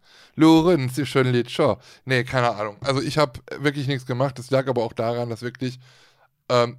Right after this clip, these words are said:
die Freunde, die ich noch hier aus der Umgebung halt habe, ähm, wirklich solche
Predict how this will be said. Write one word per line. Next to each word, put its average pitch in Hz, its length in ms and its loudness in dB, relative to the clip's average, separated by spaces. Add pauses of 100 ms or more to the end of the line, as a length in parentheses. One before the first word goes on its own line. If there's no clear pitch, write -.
(140)
die 143 200 0
Freunde, 160 680 2
die 143 240 -8
ich 143 80 -6
noch 147 140 -4
hier 139 240 -4
aus 127 100 -6
der 131 160 -2
Umgebung 131 460 0
halt 104 240 -6
habe, 107 400 -2 (520)
ähm, 123 420 0 (440)
wirklich 127 540 -6
solche 123 560 -4